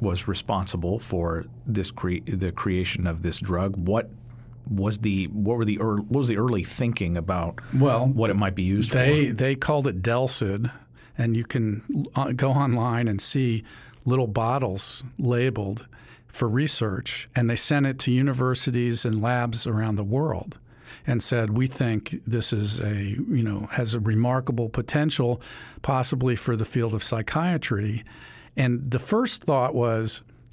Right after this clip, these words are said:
Speaker 2: it mimicked, it mimicked psychosis, um, which was a very puzzling and difficult, impossible to treat serious mental illness. And they thought that by taking this and having a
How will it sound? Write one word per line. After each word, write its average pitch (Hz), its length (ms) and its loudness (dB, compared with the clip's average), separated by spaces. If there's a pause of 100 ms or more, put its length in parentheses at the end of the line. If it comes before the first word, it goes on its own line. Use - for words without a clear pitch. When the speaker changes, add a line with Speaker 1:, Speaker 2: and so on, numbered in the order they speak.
Speaker 2:
it 127 100 2
mimicked, 147 640 2
it 127 160 2
mimicked 143 440 2
psychosis, - 920 0 (800)
um, 120 800 0 (240)
which 131 480 2
was 120 480 0
a 120 180 0
very 127 640 0 (500)
puzzling 120 800 0
and 107 240 -2 (140)
difficult, - 680 -4 (220)
impossible 113 640 0
to - 180 -8
treat - 580 -2 (640)
serious 123 500 0
mental 117 380 0
illness. 127 560 0 (440)
And 123 220 2
they 147 140 2
thought 143 300 0
that 127 180 -2
by 123 160 2
taking 165 420 0
this 117 300 0
and 110 140 0
having 131 540 0
a 110 320 -2